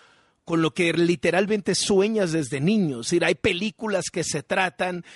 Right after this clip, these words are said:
de chefs tratando de alcanzar la estrella Michelin,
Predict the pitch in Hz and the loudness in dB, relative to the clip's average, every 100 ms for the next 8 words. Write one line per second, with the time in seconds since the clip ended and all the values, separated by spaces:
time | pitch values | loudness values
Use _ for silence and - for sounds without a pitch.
0 | - - - 156 190 170 - 202 202 - | -20 -20 -20 -2 0 0 0 0 -2 -8
1 | - 214 180 185 202 220 208 165 156 180 | -6 -4 -2 -2 -2 0 0 -2 -4 -6
2 | 165 - 190 185 208 - 156 147 - 185 | -4 -2 -2 -2 -6 -6 -4 -4 -4 -2
3 | 165 160 147 147 143 170 175 170 | 0 -2 -2 -2 -2 0 0 -2